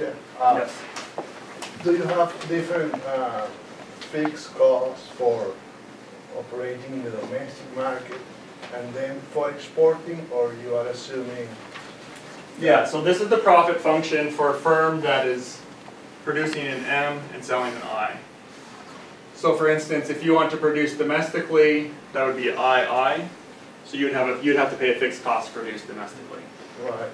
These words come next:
Speaker 2: And then if you want to export to Europe, that's an additional fixed cost you have to pay.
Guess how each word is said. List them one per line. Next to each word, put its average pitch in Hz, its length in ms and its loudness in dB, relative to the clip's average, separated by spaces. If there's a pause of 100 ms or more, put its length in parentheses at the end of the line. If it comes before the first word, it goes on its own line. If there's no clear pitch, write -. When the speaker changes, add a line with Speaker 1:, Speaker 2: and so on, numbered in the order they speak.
(140)
Speaker 2:
And 131 100 4
then 147 120 8
if 151 140 0
you 147 120 4
want 143 260 4
to 131 440 0 (520)
export 151 500 2
to 127 80 -10
Europe, 180 400 4 (340)
that's 131 240 6
an 127 80 -2
additional 123 400 -4
fixed 117 320 -6
cost - 260 -6
you 117 80 -8
have 113 200 -10
to - 140 -16
pay. - 100 -8